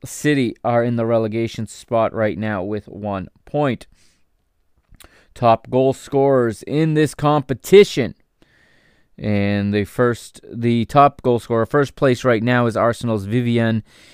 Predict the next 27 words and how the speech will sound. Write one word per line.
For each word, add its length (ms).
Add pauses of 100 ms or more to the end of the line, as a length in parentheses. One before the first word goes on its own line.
(200)
Miedema. 1000
She's 280
got 220
ten 240
goals, 360
while 180
Jill 460
Rood, 440
of, 240
also 560
of 80
Arsenal, 400
has 220
six. 420 (320)
Claudia 380
Walker 480
of 460 (120)
Birmingham 520
City 280
has 160
five. 500 (360)
Caitlin 420
Ford 460
of 100
Arsenal 480
has 240
four. 460